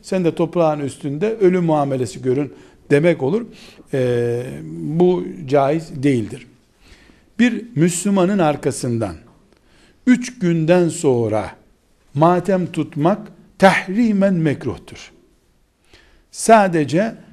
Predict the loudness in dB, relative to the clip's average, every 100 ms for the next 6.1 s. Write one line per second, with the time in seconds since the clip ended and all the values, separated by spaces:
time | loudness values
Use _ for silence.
0 | -20 _ _ _ 2 4 4 4 0 -2
1 | 0 2 0 2 0 2 0 0 0 0
2 | -4 -18 _ -2 4 6 6 0 0 0
3 | 0 -6 -18 _ 0 2 2 0 2 2
4 | -2 -8 -20 _ _ -2 2 4 4 2
5 | 0 0 -2 0 0 0 -2 -2 0 0
6 | 0